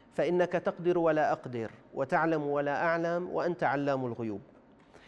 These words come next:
اللهم إن كنت تعلم أن هذا الأمر خير لي في ديني ومعاشي، أو عاجل أمري وآجله، فيسره لي ويسرني له. وإن كنت تعلم أن هذا الأمر شر لي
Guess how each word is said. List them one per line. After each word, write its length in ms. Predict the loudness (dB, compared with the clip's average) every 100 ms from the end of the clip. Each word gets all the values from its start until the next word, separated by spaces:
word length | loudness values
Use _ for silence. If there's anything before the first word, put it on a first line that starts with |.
| -20 -6
اللهم 400 | 2 4 6 4
إن 200 | 2 0
كنت 240 | 0 0 0
تعلم 480 | 2 2 0 -4 -12 -18 -20 -20 -20 -8 0
أن 180 | 2 2
هذا 340 | 2 0 2
الأمر 500 | 0 -2 -2 0 -2 -6 -12
خير 480 | -2 2 4 2
لي 340 | 0 -2 -6 -8 -14 -20 -20 -20 -14
في 280 | -4 0
ديني 320 | 2 2 4 4
ومعاشي، 680 | 4 2 2 0 -2 -10 -14 -18 -20 -20 -20 -20 -8 0
أو 140 | 2
عاجل 680 | 4 2 2 2 0 -2 -2
أمري 380 | -2 0 0 2
وآجله، 800 | 2 2 0 0 -2 -4 -4 -6 -2
فيسره 600 | 0 0 0 0 2 2
لي 140 | 2
ويسرني 600 | 2 0 -2 -4 -2 -2
له. 240 | -2 -4 -8 -18 -20 -20 -20 -20 -20 -20 -4
وإن 220 | 0 2 2
كنت 300 | 2 2 2
تعلم 440 | 2 2 2 0
أن 220 | 0 0
هذا 320 | 0 0 2
الأمر 460 | 0 0 -2 -2 -4 -4
شر 420 | -2 -2 0 -2
لي 280 | -2 -6